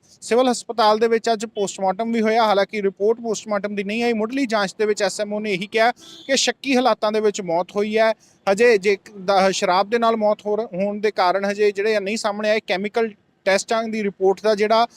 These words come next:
ਉਹ ਇੰਤਜ਼ਾਰ ਹੈ, ਜਦੋਂ ਉਹ ਆ ਜਾਏਗੀ ਫਿਰ ਸਾਫ਼ ਹੋਏਗਾ ਕਿ ਸ਼ਰਾਬ ਦੇ ਨਾਲ ਮੌਤ ਹੋਈ ਜਾਂ ਨਹੀਂ। ਤਾਂ ਉਸ ਦੇ ਦੂਜੇ ਪਾਸੇ ਸਿਆਸਤ ਵੀ ਇਸ 'ਤੇ ਜਿਹੜੀ ਆ ਬਹੁਤ ਜਿਹੜੀ ਆ ਉਸਨੇ ਤੂਲ ਫੜ ਲਈ ਸੀ। ਸਭ ਤੋਂ ਪਹਿਲਾਂ ਤੁਸੀਂ, ਅ, ਸਿਵਲ ਹਸਪਤਾਲ ਦੇ ਸੀਨੀਅਰ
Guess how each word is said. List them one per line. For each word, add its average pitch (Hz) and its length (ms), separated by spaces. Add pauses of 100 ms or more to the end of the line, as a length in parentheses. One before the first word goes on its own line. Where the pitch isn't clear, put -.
(280)
ਉਹ 233 140
ਇੰਤਜ਼ਾਰ 190 600
ਹੈ, 160 100
ਜਦੋਂ 190 260
ਉਹ 240 200
ਆ 202 100
ਜਾਏਗੀ 233 320
ਫਿਰ 262 380
ਸਾਫ਼ 202 360
ਹੋਏਗਾ 208 340 (380)
ਕਿ 247 100
ਸ਼ਰਾਬ 196 400
ਦੇ 226 100
ਨਾਲ 214 180
ਮੌਤ 202 220 (100)
ਹੋਈ 208 160
ਜਾਂ 220 140
ਨਹੀਂ। 175 320 (280)
ਤਾਂ 240 80
ਉਸ - 160
ਦੇ 240 240
ਦੂਜੇ 214 260
ਪਾਸੇ 240 320
ਸਿਆਸਤ 240 520
ਵੀ 247 140
ਇਸ 220 160
'ਤੇ 226 120
ਜਿਹੜੀ 214 280
ਆ 220 140
ਬਹੁਤ 226 540 (320)
ਜਿਹੜੀ 226 240
ਆ 226 160
ਉਸਨੇ 214 400
ਤੂਲ 220 260
ਫੜ 175 200
ਲਈ 156 140
ਸੀ। 165 160
ਸਭ 208 240
ਤੋਂ 262 80
ਪਹਿਲਾਂ 247 300
ਤੁਸੀਂ, 240 460 (600)
ਅ, - 100
ਸਿਵਲ 240 500
ਹਸਪਤਾਲ 208 480
ਦੇ 214 120
ਸੀਨੀਅਰ 247 640